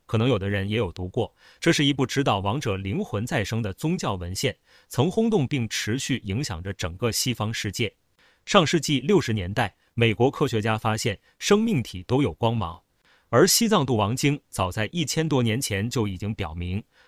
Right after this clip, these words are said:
光芒就是生命的本质。网上也有关于这本书的一些纪录片，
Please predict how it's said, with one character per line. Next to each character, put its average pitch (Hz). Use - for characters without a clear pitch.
光 202
芒 107
就 113
是 101
生 156
命 196
的 92
本 82
质。 107
网 117
上 160
也 127
有 139
关 120
于 123
这 123
本 90
书 127
的 113
一 110
些 117
纪 -
录 135
片， -